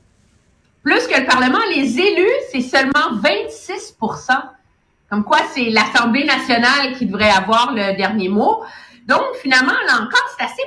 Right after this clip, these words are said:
proche du Canada. Au Canada anglais, c'est cinquante-sept pour cent qui disent que ça devrait être la Cour suprême, puis seulement vingt et un pour cent qui disent que ça devrait être les élus. Mais cette notion selon laquelle on a un rapport fondamentalement, diamétralement opposé au Québec par rapport à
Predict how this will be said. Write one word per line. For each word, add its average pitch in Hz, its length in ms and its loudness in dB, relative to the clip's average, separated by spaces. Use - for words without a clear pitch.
proche 359 280 2
du - 60 -16
Canada. 220 420 0
Au 220 60 2
Canada 233 400 0
anglais, 302 320 0
c'est 233 80 -4
cinquante-sept 208 760 -4
pour - 140 -14
cent - 140 0
qui 226 80 -6
disent 208 200 -6
que - 100 -8
ça 175 80 -2
devrait 180 300 -4
être 185 80 -8
la 196 100 -2
Cour 170 200 -12
suprême, 254 460 -4
puis - 140 -14
seulement 202 360 -2
vingt 165 200 -8
et 202 60 -4
un 180 80 -2
pour - 200 -20
cent 247 260 -4
qui 226 80 -6
disent 220 200 -10
que 190 140 -10
ça 165 140 -4
devrait 170 320 0
être - 80 -10
les 202 220 0
élus. 196 220 2
Mais - 220 -2
cette - 240 -2
notion 285 460 2
selon 208 220 2
laquelle 277 500 2
on 208 140 0
a 208 40 2
un 190 260 2
rapport 277 600 0
fondamentalement, 240 1300 0
diamétralement 277 1300 0
opposé 226 640 -2
au 226 100 0
Québec 226 500 -2
par 196 120 2
rapport 233 420 2
à - 180 -2